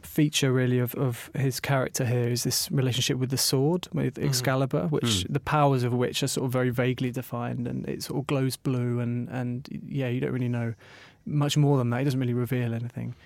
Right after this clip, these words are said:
Speaker 1: So he's clearly not interested in that. Not interested really in showing the action sequences, as I've said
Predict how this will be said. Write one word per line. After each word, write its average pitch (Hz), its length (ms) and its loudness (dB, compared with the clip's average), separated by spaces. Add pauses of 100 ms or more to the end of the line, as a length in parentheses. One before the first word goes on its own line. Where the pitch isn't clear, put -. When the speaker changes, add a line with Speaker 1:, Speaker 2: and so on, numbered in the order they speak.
(200)
Speaker 1:
So - 80 -16
he's 165 140 -4
clearly 226 300 -2
not - 80 -2
interested 151 360 -2
in 131 120 0
that. 120 260 -4 (380)
Not 170 160 4
interested 175 400 4
really 156 380 6
in 139 80 4
showing 135 280 2
the 127 80 2
action - 300 0
sequences, 131 580 -2
as 120 160 -2
I've 120 100 -4
said 127 380 -2